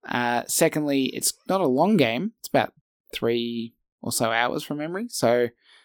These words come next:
again, not a lot needing to be condensed to fit within a film. But also, a lot of its themes, without spoiling it,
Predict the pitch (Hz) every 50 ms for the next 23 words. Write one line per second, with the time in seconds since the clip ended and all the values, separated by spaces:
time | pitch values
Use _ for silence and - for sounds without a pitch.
0 | _ _ - 131 127 131 139 131 131 135 139 143 139 - - 151 143 143 139 127
1 | - - - - - - _ - 135 135 135 135 131 131 135 135 127 - 127 127
2 | 131 120 - - 127 123 117 131 123 127 117 - - - - - - _ - -
3 | 123 117 113 - - - 160 - - - 131 127 117 113 107 - - 117 117 113
4 | 113 123 123 - _ _ _ _ _ _ _ _ _ _ _ _ - _ 160 208
5 | 233 320 - 415 415 403 214 185 - _ - 156 147 147 185 202 220 208 190 147
6 | - - - - 143 131 131 131 127 127 120 120 123 131 139 131 - - - -
7 | - - 131 127 127 131 127 127 123 117 - -